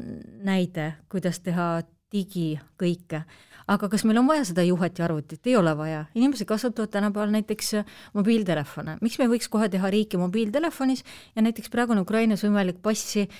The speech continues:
juhilube näidata mobiiltelefonis ja kogu riik on seal, mitte enam juhtmega I D-kaardi otsas näiteks.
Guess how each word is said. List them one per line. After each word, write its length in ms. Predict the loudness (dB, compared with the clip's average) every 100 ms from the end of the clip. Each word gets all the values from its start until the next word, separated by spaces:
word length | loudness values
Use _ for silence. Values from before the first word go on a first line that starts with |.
| -16 0
juhilube 500 | 4 4 4 2 2
näidata 720 | 2 0 -2 -2 -2 0 0 0
mobiiltelefonis 840 | 2 0 0 -2 -4 -10 -10 -12 -6
ja 100 | 0
kogu 280 | 2 2 4
riik 240 | 4 2 0
on 100 | 2
seal, 360 | 4 2 2
mitte 240 | -2 0 0
enam 160 | 0
juhtmega 400 | 0 0 0 2
I 160 | 4 4
D-kaardi 400 | 4 4 2 0
otsas 240 | -2 -4 -4
näiteks. 380 | -4 -6 -12